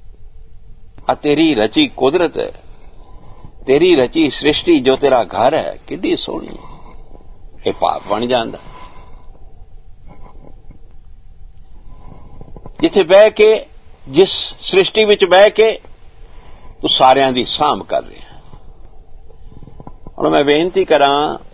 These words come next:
ਸਾਂਭਣ ਵਾਲਾ ਸਾਡੇ ਤੋਂ ਦੂਰ ਨਹੀਂ, ਸਾਡੇ ਅੰਦਰ ਹੀ ਬੈਠਾ ਹੈ। ਉਹ ਜਿਸ ਨੇ ਸਾਡੀ ਲੁਕਿੰਗ ਆਫਟਰ ਕਰਨੀ ਹੈ, ਜਿਸ ਦੀ,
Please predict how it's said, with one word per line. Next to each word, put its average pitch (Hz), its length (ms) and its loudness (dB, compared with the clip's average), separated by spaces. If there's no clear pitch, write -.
ਸਾਂਭਣ 196 480 2
ਵਾਲਾ 143 400 8
ਸਾਡੇ 156 300 0
ਤੋਂ 151 140 4
ਦੂਰ 147 340 2
ਨਹੀਂ, 156 460 2
ਸਾਡੇ 190 320 4
ਅੰਦਰ 208 220 6
ਹੀ 226 60 4
ਬੈਠਾ 208 340 4
ਹੈ। - 160 -2
ਉਹ 208 140 6
ਜਿਸ 185 260 2
ਨੇ 190 180 2
ਸਾਡੀ 135 360 2
ਲੁਕਿੰਗ 151 340 0
ਆਫਟਰ 127 320 2
ਕਰਨੀ 120 480 0
ਹੈ, 127 160 2
ਜਿਸ 151 200 0
ਦੀ, 131 300 0